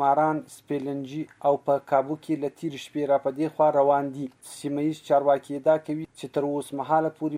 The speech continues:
په دغو عملیاتو کې دیارلس کسان وژل شوي دي. د دوی له خولې چې په دې کې د داعش مهم کمانډان هم شامل دي، خو د هیڅ یو مهم کمانډر نوم یې نه دی په ډاګه کړی.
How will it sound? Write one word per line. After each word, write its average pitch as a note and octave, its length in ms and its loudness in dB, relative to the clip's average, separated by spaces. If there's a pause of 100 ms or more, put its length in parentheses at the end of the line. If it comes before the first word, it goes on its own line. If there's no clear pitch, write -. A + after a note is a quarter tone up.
(120)
په C3+ 160 -6
دغو C#3+ 260 -2
عملیاتو D3+ 480 0
کې D#3+ 80 -10 (180)
دیارلس D3+ 420 0 (100)
کسان C#3+ 360 -4
وژل C3+ 320 -8
شوي C#3+ 300 -12
دي. C#3+ 100 -2 (320)
د C#3+ 120 -2
دوی C#3+ 200 -4
له C#3 100 0
خولې D#3 240 -4
چې - 140 -20
په C#3+ 140 -4
دې D3+ 160 -4
کې D3+ 120 -4
د C3+ 60 -2 (100)
داعش D3 300 4 (160)
مهم C#3+ 240 -4 (100)
کمانډان C#3+ 580 0
هم C#3 100 -6 (100)
شامل C#3+ 420 -2
دي، C#3+ 100 -4 (220)
خو D3+ 200 -4
د C#3 120 -4
هیڅ E3 260 -8
یو C#3+ 80 -4 (140)
مهم D3 260 -4 (240)
کمانډر C#3+ 480 0 (140)
نوم C#3 160 -6
یې C#3 160 -4
نه C#3+ 100 -2
دی C#3+ 160 -6
په C#3+ 140 2
ډاګه C#3+ 240 2 (100)
کړی. C#3+ 240 0